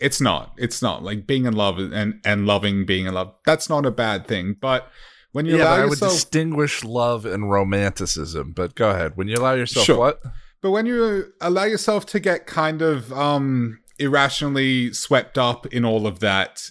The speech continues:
Speaker 1: it can lead to some si-, situations that can be damaging to oneself and even kind, kind of toxic. Um, so I guess I'm in the process of learning how to find a middle ground there,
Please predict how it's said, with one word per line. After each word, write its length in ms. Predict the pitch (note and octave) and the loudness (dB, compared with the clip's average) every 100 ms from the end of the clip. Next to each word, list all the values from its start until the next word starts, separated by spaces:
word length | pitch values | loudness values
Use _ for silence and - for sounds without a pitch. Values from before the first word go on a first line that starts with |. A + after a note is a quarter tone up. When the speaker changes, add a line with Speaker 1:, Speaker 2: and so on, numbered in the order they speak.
| - | -8
Speaker 1:
it 140 | B2 B2+ | -6 -2
can 180 | B2+ | -2
lead 320 | B2+ C3+ C#3 C3 | 0 0 -2 -2
to 240 | C#3+ C3 | 0 0
some 220 | - B2+ | 2 0
si-, 260 | - - B2+ | 0 -2 -2
situations 760 | - D3 C#3 C3 B2+ C3 A#2+ - | -2 -2 0 0 0 -2 -4 -4
that 80 | |
can 240 | A2+ C3 A#2+ | -4 -2 0
be 360 | A#2 A2+ G#2 - - - - G#2 | 2 0 -2 -6 -20 -20 -20 -8
damaging 580 | B2+ C3 C#3 C3 C#3 C3 | -2 0 0 0 0 0
to 120 | C3 | 0
oneself 800 | B2 B2+ B2+ - C3 B2 B2 A#2+ | 0 2 0 0 0 2 0 -2
and 240 | C3 B2+ A#2+ | -4 -2 -2
even 440 | C3+ C#3 D#3+ D#3 | -2 -2 -2 -2
kind, 440 | - - C3 C#3+ B2 | -2 0 0 0 -2
kind 220 | C#3 D3+ | 0 2
of 80 | C3+ | 0
toxic. 640 | C3+ C3 - D4 - - | -2 -2 0 0 -2 -6
Um, 520 | C3+ C3 B2 A#2+ A2+ - - - _ _ _ | 0 0 0 -2 -6 -10 -20 -20 _ _ _
so 160 | - F3+ | -6 -4
I 60 | |
guess 380 | F3+ G#3 F#3+ - - | 0 0 0 -4 -4
I'm 320 | D#3+ E3+ E3+ | 2 2 4
in 100 | F3 | 0
the 80 | F3 | 0
process 560 | - E3 D#3 D#3+ D3 D#3 | 2 2 2 0 0 -2
of 120 | A#2+ | 0
learning 300 | C#3 C#3 C3+ | 0 0 0
how 220 | A#2+ C3 | 0 2
to 80 | B2+ | 0
find 500 | - B2+ B2+ B2+ A#2+ | 0 0 2 2 2
a 60 | |
middle 340 | A#2 A2 A#2+ A#2+ | 2 2 2 0
ground 460 | A#2 A2+ A#2+ C3 C#3+ | 0 -2 -2 -2 2
there, 420 | D#3 E3+ D3 | 2 0 -4